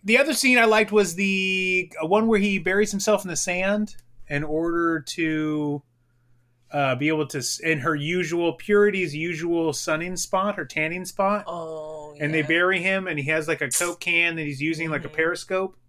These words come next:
Speaker 2: Yeah.
Speaker 1: And he gets, like, a dog pees on him, and all
Speaker 2: Mm-hmm.
Speaker 1: this stuff. Eventually, she throws the Coke can away, and he
Speaker 2: Mm-hmm.
Speaker 1: starts getting a lot of sand on his face, and he just
Speaker 2: Mm-hmm.
Speaker 1: kinda has to sit up. But
Speaker 2: You loved that?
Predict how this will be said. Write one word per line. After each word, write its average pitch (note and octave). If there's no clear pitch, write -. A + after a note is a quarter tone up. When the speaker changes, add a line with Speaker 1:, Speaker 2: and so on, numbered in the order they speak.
Speaker 2:
Yeah. D3+
Speaker 1:
And D#3+
he D3+
gets, D#3
like, C#3+
a B2
dog D3+
pees F#3
on F3
him, E3+
and D#3
all D#3+
Speaker 2:
Mm-hmm. F3
Speaker 1:
this F3+
stuff. E3+
Eventually, E3+
she D#3+
throws D#3
the C3+
Coke F3+
can E3
away, D#3+
and C3
he C3+
Speaker 2:
Mm-hmm. B2+
Speaker 1:
starts C#3+
getting C#3+
a C#3
lot C3
of A2
sand D3+
on D3+
his C#3
face, D3+
and B2+
he A#2+
just B2
Speaker 2:
Mm-hmm. C#3
Speaker 1:
kinda B2
has B2
to -
sit A#2+
up. A#2+
But G2+
Speaker 2:
You G3
loved E3+
that? F4+